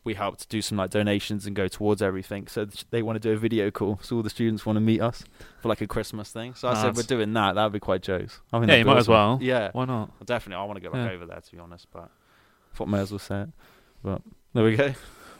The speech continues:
Speaker 2: Right, let's, uh, work our way down through the topics of discussion. So, funny, let's do funniest, uh, funny gift. Like, what's a funny gift that you could
Speaker 1: Okay.
Speaker 2: receive, or, like, a funny idea?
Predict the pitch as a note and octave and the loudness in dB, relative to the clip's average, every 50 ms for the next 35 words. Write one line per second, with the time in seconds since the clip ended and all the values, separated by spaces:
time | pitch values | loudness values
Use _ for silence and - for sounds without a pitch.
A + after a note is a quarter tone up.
0 | - - D#3+ F3 F3+ D#3 C3 C3 - C#3+ C#3+ - - - - D3+ D3 C#3+ C#3 C#3 | 4 8 12 12 12 12 12 10 8 6 6 6 2 2 6 8 8 10 10 10
1 | C3+ C3+ C3+ A#2 - - - - - C#3 C#3 C3+ - - C#3 C3+ C3 B2+ B2+ B2 | 8 8 6 4 2 -4 -2 6 10 12 12 12 10 8 8 8 10 10 8 8
2 | B2 B2 A#2+ F#2+ A#2 - B2 A#2 A#2 A#2 A2+ A2+ A2+ A2+ A2 A2 A2 - - _ | 8 6 4 2 2 4 4 6 6 6 4 4 2 0 -2 -4 -6 -6 -8 _
3 | _ - - - - B2+ B2 B2 A#2+ A#2 A2+ G2+ G#2+ A2 G#2+ G#2+ G#2+ G#2+ G#2+ - | _ -14 -8 0 6 8 10 10 10 10 8 6 6 6 6 6 4 4 2 0
4 | - - - - A#2+ - - A#2 G2+ - - - - - - - G#2+ - A2 - | -4 -4 0 2 2 2 2 0 -2 -2 -4 -6 -6 -6 -6 -8 -8 -6 -6 -6
5 | - - G2+ G2 - - - - G2 G2 G#2 G#2 - - A#2 G#2+ G#2+ G#2 G#2 G#2 | -4 -2 -4 -4 -4 -6 -8 -6 -6 -6 -6 -4 -2 0 2 4 4 4 4 2
6 | - - - - - - C3 B2+ C3 B2+ B2 A#2+ A#2+ A#2+ - - C3+ C3+ B2 - | 0 -4 -8 0 4 6 6 6 6 6 4 4 2 0 2 6 6 6 6 6
7 | - - - C3+ B2 - - D3 C#3 C3 B2+ - _ - - - - D#3+ D#3 C3+ | 0 -8 -10 -8 -2 4 6 8 8 8 6 2 _ -18 -6 2 6 6 8 8
8 | C3+ C3+ C3 B2 - - - - - - B2+ B2 A#2 - - E3 D3+ C3+ A#2+ - | 6 6 4 4 2 -2 -8 -8 4 8 8 8 8 10 8 8 8 6 4 4
9 | A#2 G#2 F#2+ - - - A#2 G#2+ G#2+ F#2+ B2+ A#2 - - B2+ - - A#2+ A2 G#2+ | 2 2 2 0 -2 0 2 2 2 2 0 0 2 0 0 2 2 2 2 2
10 | G#2 - A2+ G#2 - - A#2 F#2+ G#2 G#2+ A#2 A#2 G#2+ G#2+ G#2 G2+ G2 G#2+ G#2+ A2 | 2 2 0 0 0 -4 -4 -2 0 0 2 2 2 2 2 2 2 2 2 2
11 | G#2+ - - G#2 G#2 G2+ F#2+ F#2 F2+ F#2 F#2+ - - - - - G#2 - A2+ G#2 | 0 0 0 2 2 2 2 2 0 0 -2 -6 -10 -10 -8 -6 -4 -2 -2 -2
12 | G2+ F#2+ F#2+ F#2+ F2+ F#2+ F#2 F2 F#2 | 0 0 -2 -2 -2 -4 -6 -6 -6